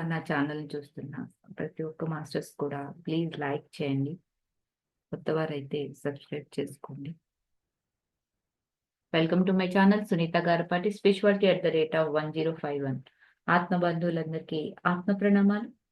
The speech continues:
నాకు ఈ జన్మనిచ్చిన నా తల్లిదండ్రులకు, నన్ను ఆధ్యాత్మిక మార్గంలో నడిపిస్తున్న నా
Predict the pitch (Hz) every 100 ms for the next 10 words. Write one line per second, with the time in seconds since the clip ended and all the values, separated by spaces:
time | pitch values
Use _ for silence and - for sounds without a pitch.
0 | _ - 175 175 180 165 165 165 170 175
1 | 165 156 160 156 160 165 165 165 165 160
2 | - - - 165 165 170 165 165 208 214
3 | 220 196 170 160 160 160 160 160 156 156
4 | - 151 147 143 - _ _ _ _ _
5 | 160